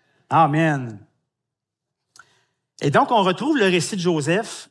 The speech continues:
dans le premier livre de la Bible, qui est la Genèse, entre les chapitres trente-sept à cinquante. Il y a douze chapitres qui nous parlent de Joseph. C'est quand même un des personnages sur qui on a beaucoup d'informations.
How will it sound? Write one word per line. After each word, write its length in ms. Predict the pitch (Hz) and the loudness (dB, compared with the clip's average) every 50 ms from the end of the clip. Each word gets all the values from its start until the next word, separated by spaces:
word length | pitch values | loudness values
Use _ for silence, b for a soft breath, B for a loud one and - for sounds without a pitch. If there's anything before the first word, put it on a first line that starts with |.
| _ - | _ -4
dans 140 | 139 151 156 | 0 0 2
le 140 | 170 170 - | 2 0 0
premier 340 | 175 214 269 262 240 202 | 0 -2 -2 -2 -2 -2
livre 240 | 180 170 196 185 151 | -2 -2 -2 -2 -2
de 60 | 147 | -2
la 120 | 135 135 127 | -2 -2 -2
Bible, 400 | 123 147 185 196 208 185 165 - | 0 -2 -2 -2 -4 -10 -12 -6
qui 140 | - 160 156 | -2 0 0
est 20 | |
la 80 | 156 156 | 0 0
Genèse, 640 | 139 147 143 151 151 131 117 - - - - _ _ _ _ _ _ - | -2 -4 -4 -4 -6 -6 -8 -14 -18 -20 -20 _ _ _ _ _ _ -2
entre 260 | 143 160 190 180 - | 0 0 0 0 -2
les 60 | 165 | -4
chapitres 380 | 143 - 147 127 - 160 156 - | -4 -4 -6 -6 -6 -8 -8 -6
trente-sept 540 | - 165 185 190 180 160 - - 175 170 - - _ _ _ _ - | -6 -6 -4 -4 -6 -6 -6 -8 -8 -8 -8 -16 _ _ _ _ -2
à 220 | - 151 151 147 147 | 0 0 0 0 -4
cinquante. 640 | - - - 147 123 123 - 113 113 - _ _ _ _ _ b b b b b | -8 -10 -8 -8 -8 -8 -12 -14 -14 -16 _ _ _ _ _ b b b b b
Il 80 | b 151 | b 0
y 20 | |
a 40 | 160 | 0
douze 280 | 151 151 277 320 294 - | 2 2 0 0 0 0
chapitres 540 | - 208 175 - 220 190 - - - - - | -2 -2 0 0 0 -2 -2 -6 -20 -18 -10
qui 120 | - 156 | -4 -4
nous 120 | 156 156 | -2 -2
parlent 280 | 139 175 185 185 180 165 | 2 2 2 2 2 0
de 100 | 147 147 | -2 -4
Joseph. 540 | 131 143 139 123 120 120 113 - - - _ _ _ b b b b b b | -4 -4 -6 -6 -6 -8 -10 -12 -20 -20 _ _ _ b b b b b b
C'est 120 | - - 127 | -10 -6 -4
quand 120 | 151 147 | -2 0
même 180 | 175 196 190 170 | 0 0 0 0
un 60 | 160 | -2
des 100 | 151 147 | -2 -2
personnages 580 | 151 165 156 - 156 147 151 165 175 175 156 | -2 -2 -2 -2 -2 0 0 0 0 -2 -4
sur 120 | - 156 131 | -6 -8 -8
qui 140 | - - 170 | -6 -6 -4
on 80 | 143 | -4
a 60 | 139 | -4
beaucoup 680 | 127 123 123 131 190 220 196 - - 180 190 190 185 165 | -4 -6 -6 -4 -4 -4 -6 -6 -6 -4 -4 -4 -4 -6
d'informations. 760 | 143 147 143 135 - 147 127 127 131 117 110 - 123 117 | -6 -6 -6 -4 -4 -4 -4 -4 -4 -6 -6 -8 -12 -14